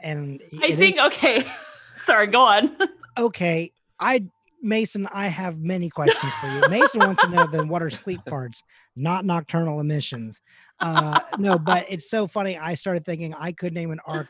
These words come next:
Speaker 1: nocturnal emissions and have it be based around something, whether that's the arc in which, you know, your mom comes back, or maybe it's just, like, a matter of, like,
Speaker 2: <laughs>
Speaker 1: there's a, like, gaseous, you know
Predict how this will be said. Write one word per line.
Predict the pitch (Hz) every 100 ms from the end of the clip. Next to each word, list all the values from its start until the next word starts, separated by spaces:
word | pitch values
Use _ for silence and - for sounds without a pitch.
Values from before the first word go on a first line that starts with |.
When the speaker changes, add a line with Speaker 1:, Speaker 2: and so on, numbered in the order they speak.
| 151
Speaker 1:
nocturnal | 147 135 147 151
emissions | 143 143 143 147 139 - _ _ _ -
and | 156
have | 147 160
it | 156 147
be | 147
based | 139 147 139
around | 147 143 139 135
something, | - 143 139 139
whether | 143 170 165
that's | 160 151
the | 160 156
arc | 170 165 -
in | 165 156
which, | 151 143 - - _ _ _ _
you | 170
know, | 143 143 139 139
your | 143 135
mom | 180 208
comes | 185 160
back, | 170 165
or | 180 185
maybe | 170 170 165
it's | 156
just, | 165 165
like, | 147
a |
matter | 147 156 147
of, | 139
like, | 139 135 131 - -
Speaker 2:
<laughs> | - _ 143
Speaker 1:
there's | 156 156 156
a, | 151
like, | 143 139 131 _ 127
gaseous, | - 147 147 135 - 151 143 - - _ _ _ -
you |
know | 143 127 127